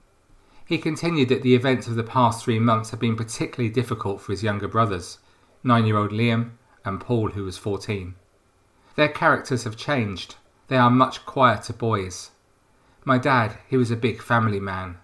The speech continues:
and this has brought the whole family closer together." Detectives began their investigation with the day that Billy went missing.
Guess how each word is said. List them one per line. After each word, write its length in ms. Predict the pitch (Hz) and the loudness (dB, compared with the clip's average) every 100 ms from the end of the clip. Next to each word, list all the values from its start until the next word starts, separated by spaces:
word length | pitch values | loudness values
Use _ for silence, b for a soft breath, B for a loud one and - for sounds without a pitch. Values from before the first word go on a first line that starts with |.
| _ _ b b b b | _ _ b b b b
and 240 | 117 117 | 2 4
this 280 | 113 107 - | 2 0 -10
has 120 | 95 | -12
brought 260 | - 107 - | -6 -6 -4
the 160 | 104 | -6
whole 180 | 113 107 | -4 -4
family 520 | - 113 98 92 87 - _ _ _ | -2 0 0 -4 -10 -16 _ _ _
closer 340 | - 110 101 | -2 -2 -2
together." 520 | 98 - 101 101 92 85 _ _ _ _ _ _ _ _ _ _ _ _ | -8 -8 -4 -4 -6 -10 _ _ _ _ _ _ _ _ _ _ _ _
Detectives 580 | 170 - 208 - 160 - | -4 2 0 2 -2 -2
began 360 | 156 151 139 | 0 2 4
their 100 | 131 | 4
investigation 800 | 127 123 117 127 131 127 - 101 | 4 2 -2 0 4 2 0 -4
with 100 | 101 | -4
the 80 | 101 | -2
day 200 | 110 104 | 0 0
that 180 | 98 113 | -2 -4
Billy 180 | 104 101 | -2 0
went 200 | 98 104 | -2 -4
missing. 440 | 104 - 92 90 | -6 -6 -8 -10